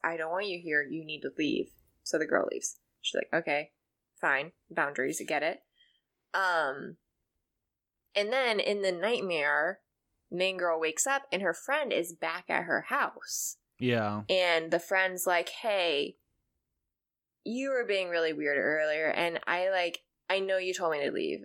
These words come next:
Speaker 1: but something's wrong, so I'm back." And, like, I loved that just as a real life thing, because that's
Speaker 2: Mm.
Speaker 1: just so real. Like, when you, like, a, your best friend, something's off,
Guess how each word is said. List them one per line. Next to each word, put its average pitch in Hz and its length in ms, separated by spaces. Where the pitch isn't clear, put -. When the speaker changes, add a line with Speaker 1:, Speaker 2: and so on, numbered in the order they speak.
Speaker 1:
but 156 400
something's 190 520
wrong, 135 360
so 170 220
I'm 156 140
back." 73 360
And, 220 140
like, 214 180
I 240 300
loved 165 520
that - 360
just 180 240
as 165 560
a 170 120
real 165 260
life 151 360
thing, 160 460
because 285 300
that's 226 260
Speaker 2:
Mm. - 40
Speaker 1:
just 320 200
so 269 340
real. 190 400
Like, 180 200
when 214 480
you, 190 240
like, 185 180
a, 170 120
your 170 240
best 185 320
friend, 165 460
something's 170 500
off, 151 640